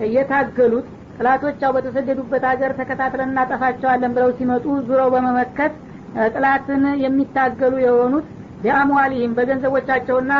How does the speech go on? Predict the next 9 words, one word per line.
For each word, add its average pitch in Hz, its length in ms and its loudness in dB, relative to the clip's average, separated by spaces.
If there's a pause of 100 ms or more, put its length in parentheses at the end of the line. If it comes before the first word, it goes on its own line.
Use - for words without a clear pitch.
ወአንፉሲሂም 262 840 0
በነፍሶቻቸው 262 920 0 (420)
የሚፈለግባቸውን 262 1000 0
ሁሉ 262 160 -4
መስዋዕት 269 420 0
እየከፈሉ 262 680 -2
የሚዋደቁትና 254 840 0 (120)
የሚታገሉት 262 800 0 (340)
ፊሰቢልላህ 262 720 2